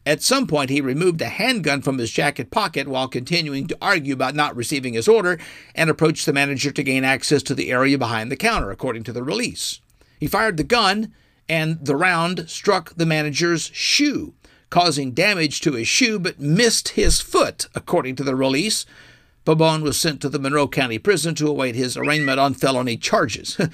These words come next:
<laughs> The poor guy running this Little Caesars could have been seriously hurt. And other than eating the pizza, he could have gotten messed up by that bullet, too, you know.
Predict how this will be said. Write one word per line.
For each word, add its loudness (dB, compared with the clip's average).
<laughs> -14
The 0
poor 2
guy 2
running 0
this 0
Little -2
Caesars 0
could 4
have 2
been 2
seriously 2
hurt. 2
And 0
other 0
than 0
eating 0
the -2
pizza, 2
he 6
could 2
have 0
gotten -2
messed -4
up -2
by -2
that -4
bullet, -2
too, 4
you -10
know. -18